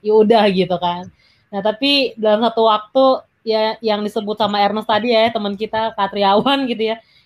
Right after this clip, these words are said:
Kayaknya gue langsung dijitak gitu ya, karena gue lebih mementingkan, eh, chemistry dibandingkan karakter yang pertumbuhan. Akhirnya gue menyadari, eh, kenapa waktu itu Kak Tri tuh melarang gue untuk mementingkan chemistry gitu. Karena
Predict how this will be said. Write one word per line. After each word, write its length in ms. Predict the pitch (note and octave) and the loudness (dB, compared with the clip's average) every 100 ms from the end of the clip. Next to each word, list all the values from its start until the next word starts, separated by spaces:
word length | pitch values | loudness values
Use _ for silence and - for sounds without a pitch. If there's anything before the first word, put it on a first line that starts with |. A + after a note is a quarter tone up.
| _ | _
Kayaknya 480 | A3+ A#3 C4 C4+ A3+ | -4 -2 -2 -2 -2
gue 140 | B3+ | 0
langsung 260 | B3 A#3+ A#3 | 0 0 -6
dijitak 560 | A3 F#3+ G#3 G#3+ A3+ A3+ | -6 -6 -8 -4 -6 -6
gitu 160 | G#3+ G3+ | -12 -6
ya, 160 | G3 G3+ | -6 -4
karena 240 | G3+ G#3+ | -6 -8
gue 120 | G#3+ A3+ | -6 -6
lebih 160 | G#3 G3 | -4 -6
mementingkan, 800 | G3 F#3+ G3+ G3 G3+ G3 G3 - _ _ _ G#3 | -6 -8 -10 -8 -8 -8 -10 -16 _ _ _ -6
eh, 180 | G3+ G3+ | -4 -2
chemistry 480 | G3+ G3 G3+ - A#3+ | -2 0 -2 -2 -2
dibandingkan 880 | G#3+ G3 G3 G3 G3 G3 G3+ G3 G3 | 0 2 2 2 -2 -2 -2 -2 -2
karakter 400 | G3 G3 - G3+ | 0 0 -2 -6
yang 80 | G3 | -6
pertumbuhan. 720 | F#3+ F#3 G3 F#3 F#3+ G3+ F#3+ G3 | -6 -8 -8 -6 -4 -4 -6 -10
Akhirnya 220 | G3 B3+ C#4 | -10 -4 -2
gue 100 | D4 | -2
menyadari, 480 | A#3+ G#3+ G3+ B3+ C4+ _ _ _ _ - A3+ | 0 2 2 2 -2 _ _ _ _ -6 0
eh, 220 | A3 A3 | 0 0
kenapa 400 | A#3 G#3+ G#3+ C#4+ | -4 -4 0 4
waktu 240 | C4 A#3+ | 4 2
itu 120 | A#3+ C4+ | -2 -2
Kak 240 | A#3 G#3+ | -2 -4
Tri 160 | A#3 C4 | -4 -4
tuh 160 | D4+ C4 | -2 -2
melarang 480 | A3 G#3 G#3 G#3 | -2 -2 -2 -4
gue 80 | A3+ A#3+ | -4 -4
untuk 240 | A3 G#3+ | -6 -10
mementingkan 560 | G#3+ G3+ G3+ A3 G#3 G3+ | -8 -6 -6 -8 -8 -6
chemistry 720 | G#3 G3+ G3+ - G#3 G3 F3+ | -6 -6 -6 -8 -6 -4 -6
gitu. 160 | F3+ F3 _ _ _ A3 | -8 -12 _ _ _ 0
Karena 160 | B3+ | 2